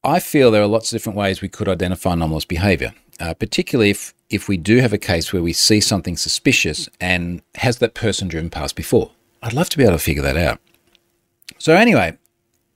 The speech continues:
I've got a cupboard <laughs> full of Ubiquiti stuff. There's, like, access points and cameras and everything. And I found a G four Pro, which the P T Z had replaced beforehand.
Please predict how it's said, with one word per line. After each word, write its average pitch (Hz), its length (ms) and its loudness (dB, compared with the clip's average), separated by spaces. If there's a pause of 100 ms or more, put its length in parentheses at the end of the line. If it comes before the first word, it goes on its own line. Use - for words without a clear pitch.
(280)
I've 160 180 4
got 117 140 4
a - 100 -2 (240)
cupboard 98 640 -2
<laughs> - 60 -20 (240)
full 156 400 2
of 143 60 2
Ubiquiti 95 580 -2
stuff. - 240 -12
There's, 85 140 -14
like, 78 180 -18
access 127 340 -8
points 107 360 -10
and 98 100 -6
cameras 90 340 -2
and 85 60 -4
everything. 71 300 -8 (960)
And 117 100 -2
I 110 40 0
found 175 200 4
a 135 60 4
G 120 160 2
four 107 180 0
Pro, - 460 -2 (420)
which - 160 -6
the - 80 -8
P 123 180 0
T 98 200 -2
Z 90 300 2 (100)
had 90 140 -6
replaced 82 380 -6
beforehand. 73 600 -2